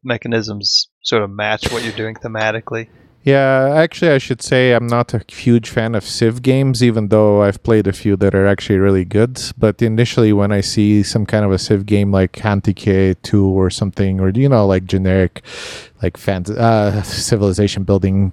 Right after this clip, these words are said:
Speaker 2: themes, like the Greeks versus the Persians or something, initially, usually I'm kind of very skeptical that I'm gonna like it. But, I mean, Gentes is, like, really good.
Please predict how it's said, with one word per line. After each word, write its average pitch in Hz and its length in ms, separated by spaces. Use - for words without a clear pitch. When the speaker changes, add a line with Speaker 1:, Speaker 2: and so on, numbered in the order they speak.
Speaker 2:
themes, 110 520
like 98 320
the 117 100
Greeks 160 340
versus 123 380
the 113 100
Persians 107 540
or 104 80
something, 110 580
initially, 135 680
usually 113 420
I'm 101 140
kind 104 200
of 95 80
very 95 220
skeptical - 640
that 101 120
I'm 98 120
gonna 101 200
like 107 260
it. 139 140
But, 117 280
I 127 120
mean, 117 460
Gentes 107 560
is, - 400
like, 98 320
really 95 280
good. 95 340